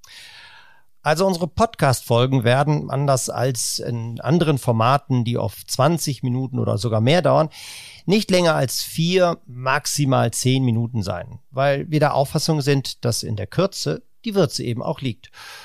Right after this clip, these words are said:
so dass man sich die Folgen mal auf dem Weg zur Arbeit oder einfach zwischendurch einfach anhören kann. Denn die wenigsten von uns haben Zeit, sich zwanzig bis vielleicht vierzig minütige Vorträge anzuhören.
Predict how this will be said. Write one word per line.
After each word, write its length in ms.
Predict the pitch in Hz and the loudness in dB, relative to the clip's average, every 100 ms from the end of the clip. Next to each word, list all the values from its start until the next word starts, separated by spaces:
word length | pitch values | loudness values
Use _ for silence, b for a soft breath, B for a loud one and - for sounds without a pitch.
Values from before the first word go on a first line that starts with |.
| B | B
so 140 | - 147 | -2 2
dass 200 | 170 - | 2 4
man 320 | 151 135 135 | 2 2 -2
sich 240 | 123 131 | -2 -2
die 120 | - 120 | -2 0
Folgen 600 | 127 135 147 135 131 123 | 4 4 4 0 0 -2
mal 200 | 110 104 | -4 -6
auf 100 | - | -8
dem 180 | 104 | -2
Weg 320 | 123 160 156 - | 2 4 2 0
zur 140 | 127 | 0
Arbeit 400 | 143 156 143 135 | 2 2 2 0
oder 160 | 127 123 | 0 2
einfach 380 | 190 196 160 | 0 2 -2
zwischendurch 960 | - - 143 - 110 131 165 180 - - - - | -2 -4 -2 0 2 2 4 2 -2 -12 -18 -10
einfach 300 | 113 117 - | -8 -8 -8
anhören 420 | 107 104 90 - | -4 -4 -6 -10
kann. 180 | - - _ - - B B B B B - | -16 -16 _ -20 -20 B B B B B -6
Denn 340 | 135 151 151 - - | 2 2 0 -8 -2
die 140 | 131 127 | 0 4
wenigsten 460 | 254 127 - 113 | 4 2 0 0
von 160 | 123 143 | 2 2
uns 240 | 139 - | 2 2
haben 240 | 123 117 117 | 0 0 0
Zeit, 340 | - 147 139 | 2 4 2
sich 240 | - 107 | -2 -6
zwanzig 600 | - 143 151 143 120 98 | 0 2 2 2 -2 -4
bis 260 | 117 110 - | -6 -6 -6
vielleicht 320 | - 104 104 | -6 -6 -2
vierzig 440 | 165 180 - 113 - | 0 0 -2 -4 0
minütige 480 | 120 139 143 127 | 4 2 2 -2
Vorträge 600 | 107 151 165 - 113 98 | 0 2 2 2 0 0
anzuhören. 540 | 131 131 110 98 92 | 0 -2 -2 -4 -6